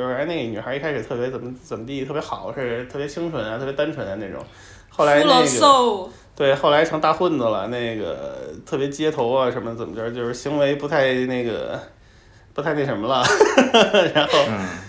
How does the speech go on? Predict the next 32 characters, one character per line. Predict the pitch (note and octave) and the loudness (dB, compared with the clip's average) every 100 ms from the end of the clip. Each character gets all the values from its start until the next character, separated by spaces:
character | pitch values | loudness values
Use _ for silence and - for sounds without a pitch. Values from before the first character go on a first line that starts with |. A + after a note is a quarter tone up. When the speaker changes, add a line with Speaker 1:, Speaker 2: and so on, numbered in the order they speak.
| - - | -18 -6
Speaker 1:
他 | C3+ | -4
就 | B2+ A#2+ | 0 0
怎 | A2+ F#2+ | 0 -2
么 | G2 | -4
地， | C3 A2 | -4 -4
最 | D#2 D3 | -2 -2
后 | D3 D3+ B2 A2+ - - - - - - | 2 4 4 2 -2 -12 -20 -20 -20 -20
揭 | - D#3+ E3 | -4 2 2
示 | D3 | 2
出 | D#3 | 4
来 | C#3 | 4
这 | C#3+ | 4
个 | B2+ | 2
女 | A2+ | 0
孩 | A#2 | -2
儿 | C3 | -4
其 | |
实 | C#3 C3+ | -4 -4
就 | B2 | -4
是 | |
hip | - C#3+ | -4 -2
hop， | D3 - - - | -2 -2 -6 -8
就 | C#3+ | -4
这 | G3 | -2
么 | C#3 | -2
一 | |
个 | F#2 - | -4 -8
歌 | - | -14
儿 | - - | -18 -18
啊。 | - - - - - - - - - - | -20 -20 -20 -20 -20 -20 -20 -20 -20 -20
Speaker 2:
嗯。 | G#3+ F#3+ F3 F#3 - - - | -20 -18 -20 -20 -20 -20 -14
Speaker 1:
嗯， | G2+ | -12